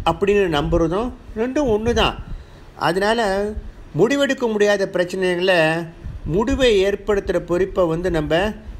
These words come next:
இறைவன்கிட்டயோ அல்லது நம்மளோட ஆள் மனசுக்கிட்டயோ விட்டுவிட்டு நம்ம பாட்டுக்கு செய்ய வேண்டிய பணி-, பணிகளை எல்லாம் முழு ஈடுபாட்டோட செஞ்சுக்கிட்டு இருப்போம்னு வச்சுக்கோங்களேன், நம்ம மேற்கொள்ற செயல் எல்லாமே நல்லா சிறப்பா வெற்றி பெறும்.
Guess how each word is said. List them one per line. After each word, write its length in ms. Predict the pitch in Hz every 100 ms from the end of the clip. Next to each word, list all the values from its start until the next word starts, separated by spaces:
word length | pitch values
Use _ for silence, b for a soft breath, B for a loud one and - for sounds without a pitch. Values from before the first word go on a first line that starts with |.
| 151
இறைவன்கிட்டயோ 960 | 156 196 214 196 170 170 170 208 254 247 B B B -
அல்லது 600 | 180 214 214 220 247 233
நம்மளோட 320 | 202 202 202
ஆள் 360 | 185 175 214 226
மனசுக்கிட்டயோ 680 | 214 196 185 185 - 202 180
விட்டுவிட்டு 720 | 165 175 175 202 165 170 175 B B B -
நம்ம 240 | 147 175
பாட்டுக்கு 320 | 185 208 226 208
செய்ய 300 | 175 208 214
வேண்டிய 300 | 190 175 160
பணி-, 460 | 160 165 160 156
பணிகளை 360 | 147 151 165 156
எல்லாம் 320 | 147 175 220 B B -
முழு 280 | 175 196 247
ஈடுபாட்டோட 760 | 262 214 247 262 226 208 208 208
செஞ்சுக்கிட்டு 380 | 196 180 185 165
இருப்போம்னு 220 | 165 160
வச்சுக்கோங்களேன், 580 | - 143 123 135 131 107 B B B B -
நம்ம 220 | 175 185
மேற்கொள்ற 920 | 185 165 165 214 226 220 185 175 156 143
செயல் 320 | 143 160 170
எல்லாமே 680 | 135 139 143 156 143 120 127 123 -
நல்லா 440 | 131 160 170 135
சிறப்பா 500 | 110 104 123 127 135
வெற்றி 240 | 104 104 127
பெறும். 220 | 98